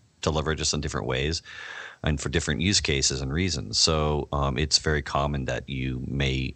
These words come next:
um, organically kind of grow into a distributed type of a deployment. You may not necessarily start out that way, but you'll, you know, most customers, I think, eventually get to where they're using and, and leveraging the, the whole distributed search capabilities,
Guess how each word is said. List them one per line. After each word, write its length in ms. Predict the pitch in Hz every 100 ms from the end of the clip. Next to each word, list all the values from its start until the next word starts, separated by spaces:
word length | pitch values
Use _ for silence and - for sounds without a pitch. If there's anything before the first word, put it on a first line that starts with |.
| -
um, 280 | 65 65 - -
organically 720 | - 92 80 76 78 76 73
kind 200 | 67 -
of 80 | 67
grow 260 | 64 69 69
into 380 | - 71 - 67
a 140 | 67
distributed 540 | - - 71 65 65
type 220 | - 64 65
of 100 | 60
a 80 | 65 _ -
deployment. 500 | 67 - 73 67 50
You 60 |
may 100 | 78
not 200 | 80 71 - - - -
necessarily 500 | 90 - - 85 73
start 280 | - 80 80
out 140 | 80
that 120 | 67
way, 140 | 65 65
but 160 | 65
you'll, 240 | 64 64 62 -
you 120 | 80
know, 80 | 64
most 440 | 65 71 71 - -
customers, 380 | 71 - 69
I 60 | 65
think, 220 | 64 - -
eventually 420 | 67 69 - 69
get 220 | - 71 -
to 80 |
where 120 | 73 69
they're 160 | 65
using 440 | 65 65 67 64 65
and, 200 | 64 -
and 120 | 76
leveraging 460 | 87 107 71 67 62
the, 100 | 64 - - -
the 100 | 69
whole 140 | 82
distributed 520 | 71 71 - 69 67 -
search 440 | - 69 - - - - - -
capabilities, 960 | - 73 67 76 78 65 62 62 -